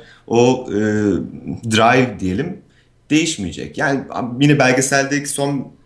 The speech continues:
bölümlerinde Metin Babaroğlu'nun söylediği bir şey vardı. Onunla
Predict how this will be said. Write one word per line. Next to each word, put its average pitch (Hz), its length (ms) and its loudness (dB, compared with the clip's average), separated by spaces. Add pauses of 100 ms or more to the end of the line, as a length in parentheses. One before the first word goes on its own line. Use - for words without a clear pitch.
(480)
bölümlerinde 117 840 2 (720)
Metin 113 280 -2
Babaroğlu'nun 117 400 6
söylediği 110 360 -4
bir - 40 -8
şey 139 180 -4
vardı. 98 260 0
Onunla 101 520 -2